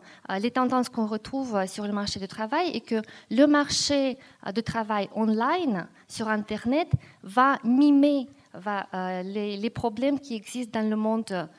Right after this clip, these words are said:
réel. Donc c'est pas que les plateformes, plateformes plateformes vont permettre de résoudre les problèmes existants, ils vont les reproduire et je dirais qu'ils vont même les amplifier. Et c'est là où, en fait, on trouve des problèmes, cette polarisation et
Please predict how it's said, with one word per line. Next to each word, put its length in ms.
réel. 640
Donc 180
c'est 160
pas 220
que 100
les 100
plateformes, 540
plateformes 320
plateformes 380
vont 160
permettre 500
de 80
résoudre 580
les 100
problèmes 400
existants, 480
ils 140
vont 120
les 160
reproduire 760
et 120
je 120
dirais 420
qu'ils 460
vont 200
même 240
les 340
amplifier. 640
Et 100
c'est 180
là 380
où, 100
en 80
fait, 240
on 80
trouve 260
des 100
problèmes, 420
cette 240
polarisation 920
et 100